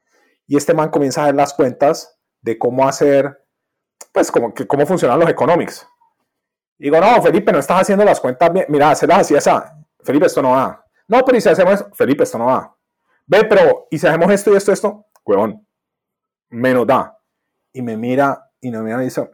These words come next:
"Bueno, igual lo vamos a hacer. Eso no vale". Y así fue. Pues, esa vaina no daba, eso no daba por ningún lado.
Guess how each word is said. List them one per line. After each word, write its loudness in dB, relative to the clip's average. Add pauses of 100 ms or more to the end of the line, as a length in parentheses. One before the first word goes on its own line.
(140)
"Bueno, 0
igual -2
lo 2
vamos -2
a -4
hacer. -10 (280)
Eso -14
no -4
vale". -6 (600)
Y -20
así -14
fue. -6 (240)
Pues, -18
esa -4
vaina 2
no 2
daba, 4 (100)
eso -4
no 2
daba 0 (120)
por 0
ningún 0
lado. 2